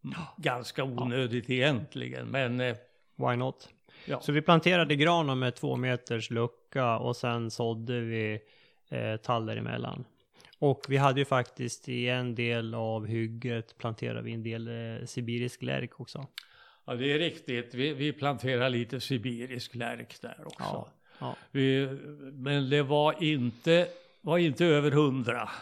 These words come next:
Speaker 1: Nej.
Speaker 2: Sjuttio, åttio kanske.
Speaker 1: Ja. Och sen har vi ju i, för intill har vi också sibirisk lärk. Så det blir ju ändå en viss, eh, sammanhängande del där med, med lärk.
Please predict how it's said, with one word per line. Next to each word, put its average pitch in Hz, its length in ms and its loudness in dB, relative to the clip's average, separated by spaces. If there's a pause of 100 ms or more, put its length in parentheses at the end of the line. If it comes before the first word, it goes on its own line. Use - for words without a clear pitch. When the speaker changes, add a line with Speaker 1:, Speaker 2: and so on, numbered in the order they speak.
(380)
Speaker 1:
Nej. 120 480 0 (340)
Speaker 2:
Sjuttio, - 380 -6
åttio - 340 -12
kanske. - 340 -12
Speaker 1:
Ja. 143 380 -6 (120)
Och 143 140 -6
sen 185 120 4
har 190 140 6
vi 180 120 2
ju 180 300 2
i, 180 180 0 (380)
för 170 140 2
intill 170 420 2
har 165 100 2
vi 156 100 0
också 185 260 -4
sibirisk 131 460 -6
lärk. 151 240 -6
Så 147 60 -8
det 147 80 -8
blir 180 180 -2
ju 165 80 2
ändå 170 300 -2
en 151 220 -4
viss, - 460 -8
eh, 135 360 -4 (640)
sammanhängande 139 800 0
del 139 260 -2
där 131 100 -6
med, 131 200 -10
med 139 180 -8
lärk. - 460 -10